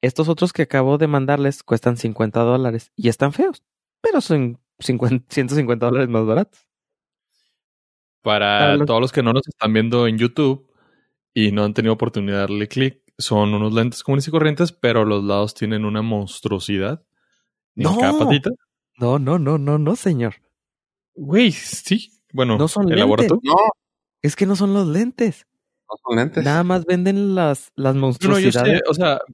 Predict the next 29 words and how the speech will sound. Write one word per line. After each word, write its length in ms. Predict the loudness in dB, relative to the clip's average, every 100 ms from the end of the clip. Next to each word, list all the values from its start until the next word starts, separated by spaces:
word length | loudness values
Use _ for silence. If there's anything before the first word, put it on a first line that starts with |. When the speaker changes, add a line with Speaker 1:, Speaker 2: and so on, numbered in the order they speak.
| -4
Speaker 2:
pero 140 | 0
me 40 | 2
Speaker 1:
Ah. 40 |
Speaker 2:
refiero 260 | 2 0 0
a 60 |
que 100 | 0 -2
van 220 | 0 0
en 100 | 2
la 80 | 2
mu-, 180 | 0 -2
o 40 |
sea, 280 | 0 0 0 -6
van 280 | -4 0 0
en 120 | 0
los 120 | 0
lentes, 380 | 0 -2 -2 -2
en 60 | -2
las 120 | -2
patitas 360 | -2 -2 0
de 80 | 0
los 100 | 2
Speaker 1:
Sí. 60 | 2
Speaker 2:
lentes, 440 | 0 0 -6 -8 _ _ _ _ _
lo 160 | -4 -2
cual 220 | 0 2
los 160 | 2 0
hace 560 | -2 0 0 0 -2 -6
monstruosos, 680 | -6 -4 -2 -2 0 0 -2
güey. 220 | -6 -12